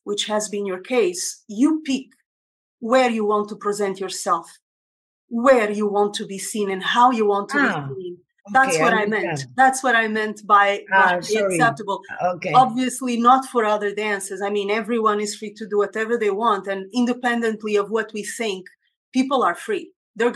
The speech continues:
Speaker 1: gonna do whatever they have in their mind. Uh, no one is God to decide, <laughs> you know, for others. But,
Speaker 2: Right.
Speaker 1: but each dancer has her own criteria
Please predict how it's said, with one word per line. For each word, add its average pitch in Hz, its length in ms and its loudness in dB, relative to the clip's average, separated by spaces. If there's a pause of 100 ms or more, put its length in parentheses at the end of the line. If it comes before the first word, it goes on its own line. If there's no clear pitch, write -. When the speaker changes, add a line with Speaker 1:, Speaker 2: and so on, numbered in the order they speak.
Speaker 1:
gonna 208 280 -2
do 214 460 -6
whatever 208 680 0
they 202 180 -4
have 196 260 2
in 190 100 -8
their 180 160 -6
mind. 208 480 0 (100)
Uh, 196 60 -8 (400)
no 226 420 2 (200)
one 214 240 -2
is 180 160 -10
God 196 280 2 (140)
to 185 100 -12
decide, 175 560 -4
<laughs> - 60 -14
you 233 160 -6
know, 226 140 -4
for 220 160 0
others. 208 320 0
But, 214 180 -4
Speaker 2:
Right. 160 240 -4 (120)
Speaker 1:
but 151 400 0
each 277 280 -2
dancer 294 420 0
has 247 300 -2
her 226 160 -2
own 226 220 0
criteria 214 720 -4